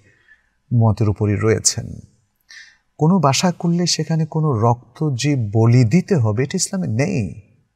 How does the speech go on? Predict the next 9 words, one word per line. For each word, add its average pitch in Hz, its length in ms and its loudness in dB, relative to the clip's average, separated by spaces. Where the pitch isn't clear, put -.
জানের 151 280 4
বদলা 151 320 2
জান, 120 360 2
এই 147 180 2
ধরনের 156 340 0
কোনো 151 220 -4
কথা 151 260 -2
ইসলামে - 300 -6
নেই। - 220 -16